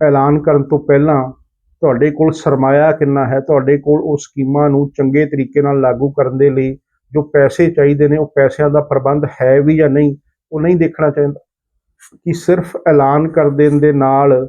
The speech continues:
ਇਹਨਾਂ ਸਿਆਸੀ ਪਾਰਟੀਆਂ ਨੂੰ ਕੋਈ ਲਾਹਾ ਹੁੰਦਾ ਹੈ?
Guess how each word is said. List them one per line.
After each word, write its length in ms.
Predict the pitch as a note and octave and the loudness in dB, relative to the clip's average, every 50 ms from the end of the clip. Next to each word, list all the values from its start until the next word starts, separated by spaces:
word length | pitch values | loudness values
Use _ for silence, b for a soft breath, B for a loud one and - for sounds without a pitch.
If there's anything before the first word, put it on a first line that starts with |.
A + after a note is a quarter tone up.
| - _ _ | -8 _ _
ਇਹਨਾਂ 160 | D#3 D#3 D#3+ D#3 | -6 -4 -4 -2
ਸਿਆਸੀ 420 | - - D3 C3+ - - - D#3 | -2 -2 -2 -2 -2 -2 -4 -4
ਪਾਰਟੀਆਂ 540 | D#3 - D3 C#3 C3+ C3+ - D3+ D3 C#3+ C#3+ | -2 0 0 0 0 0 0 0 2 2 2
ਨੂੰ 100 | D3 D3 | 0 0
ਕੋਈ 180 | D3 D3 C#3 | 0 2 2
ਲਾਹਾ 340 | C#3 C3 B2 A2 C#3 C#3+ C#3 C#3+ | 2 2 2 0 0 -2 -2 -2
ਹੁੰਦਾ 280 | B2+ B2 A#2 C#3+ C#3+ B2+ | -4 -2 0 0 0 -2
ਹੈ? 140 | C3+ D3 | -4 -6